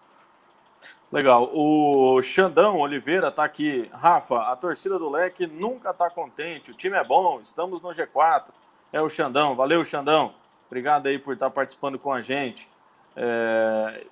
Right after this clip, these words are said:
e de fato, <laughs> acho que dentro do futebol é isso mesmo, né, Lúcio?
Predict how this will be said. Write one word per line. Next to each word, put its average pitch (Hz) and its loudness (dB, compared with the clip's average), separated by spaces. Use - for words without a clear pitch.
e 170 0
de 196 -2
fato, 180 2
<laughs> - 4
acho - -4
que 147 -2
dentro 139 -2
do 139 -4
futebol 131 2
é 170 4
isso 165 -4
mesmo, 139 -6
né, 139 -4
Lúcio? 110 -10